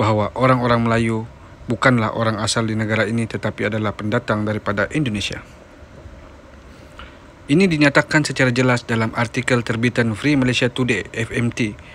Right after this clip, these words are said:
berjudul The Sungai Kandis Question, Do Malay Want to be Malaysian?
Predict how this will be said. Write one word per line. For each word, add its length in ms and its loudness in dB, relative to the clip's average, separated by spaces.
berjudul 640 2
The 80 0
Sungai 400 2
Kandis 480 2
Question, 480 -2
Do 160 6
Malay 720 2
Want 240 4
to 80 -2
be 160 0
Malaysian? 560 0